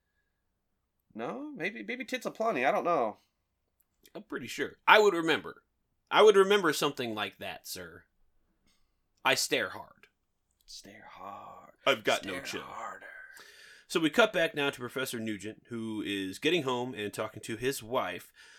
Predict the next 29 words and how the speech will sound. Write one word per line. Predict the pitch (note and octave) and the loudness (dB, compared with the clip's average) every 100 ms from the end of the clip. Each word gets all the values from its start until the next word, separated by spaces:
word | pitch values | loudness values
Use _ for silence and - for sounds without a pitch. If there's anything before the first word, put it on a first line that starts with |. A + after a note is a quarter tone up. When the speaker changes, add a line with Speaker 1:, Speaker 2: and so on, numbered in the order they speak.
| - | -12
Speaker 2:
about | A2 A2 G2 | -6 -4 -2
some | - G#3+ | -2 2
of | |
the | G#3 | 2
students | - D#3 D#3 D3+ - | 2 0 0 -2 -2
and | A2+ G#2 - | 0 0 -2
Carla | - F#3 G2+ F#2 A2+ _ _ - | 2 2 2 -6 -10 _ _ -8
going | A#2+ A#2+ | -4 -2
into | B2+ B2+ | -2 -2
the | C#3 | -6
woods | A2+ A2+ A2+ - | -4 -6 -6 -12
to | G2+ | -14
do | G#2+ A2+ | -12 -10
some | G#2+ G#2 G2 | -10 -10 -4
research | C3+ F#3+ - C3+ - - - | -4 -2 0 0 0 -8 -8
and | F#2 E2+ E2+ | -10 -12 -14
find | - F#2+ | -8 -8
some | - F#2+ - | -8 -14 -10
proof | - A3 - | -2 -2 0
of | G#3 - | -2 -2
Bigfoot, | G#2 F#2+ - A#2+ G#3 - - - - - _ | -4 -4 -4 -4 -4 -6 -20 -20 -20 -20 _
as | - A2 | -4 -4
the | - G#2+ | -4 -10
college | - G3+ F#3 C#3 C#3 - | 4 4 4 0 -4 -6
has | A2 G2+ | -6 -6
pulled | - - A2+ A2 | -8 -6 -4 -4
out | G#2 G#2 | -4 -6
their | - G2 C3+ C#3+ | -8 -4 0 0
funding. | - B2+ A#2 G#2 E2+ | -2 -4 -4 -6 -12